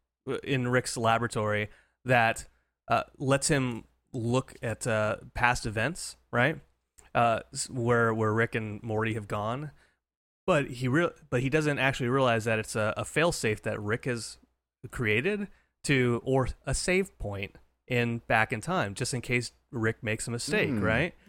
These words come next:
Speaker 2: All right.
Speaker 1: Uh,
Speaker 2: Okay.
Speaker 1: and then Jerry, being the idiot that he is,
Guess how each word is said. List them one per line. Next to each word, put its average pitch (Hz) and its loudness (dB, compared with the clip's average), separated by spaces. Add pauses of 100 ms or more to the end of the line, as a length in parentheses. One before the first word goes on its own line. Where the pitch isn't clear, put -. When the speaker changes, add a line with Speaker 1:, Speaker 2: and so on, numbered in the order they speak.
Speaker 2:
All 180 -2
right. 117 4
Speaker 1:
Uh, 131 4
Speaker 2:
Okay. 123 -2
Speaker 1:
and 151 4
then 156 4
Jerry, 131 4
being 131 2
the 120 0
idiot 131 2
that 113 0
he 127 2
is, 131 0